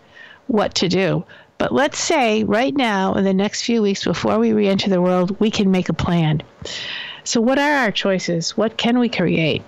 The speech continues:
And what are we agreeing to that no longer works for us, that we can decide we're not gonna agree to that anymore?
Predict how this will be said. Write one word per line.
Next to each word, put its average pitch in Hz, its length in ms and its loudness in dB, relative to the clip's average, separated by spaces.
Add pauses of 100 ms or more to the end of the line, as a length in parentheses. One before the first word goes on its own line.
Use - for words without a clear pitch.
And 190 160 2
what 220 100 2
are 233 80 2
we 220 200 2
agreeing 220 600 2
to 180 300 2
that 175 200 0
no 214 180 4
longer 214 380 2
works 233 320 0
for 165 160 -2
us, 165 260 -2
that 180 120 0
we 202 100 2
can 202 180 0
decide 185 480 0
we're 190 120 0
not 190 220 0
gonna 180 180 -2
agree 208 280 -2
to - 140 -4
that 165 160 0
anymore? 156 520 2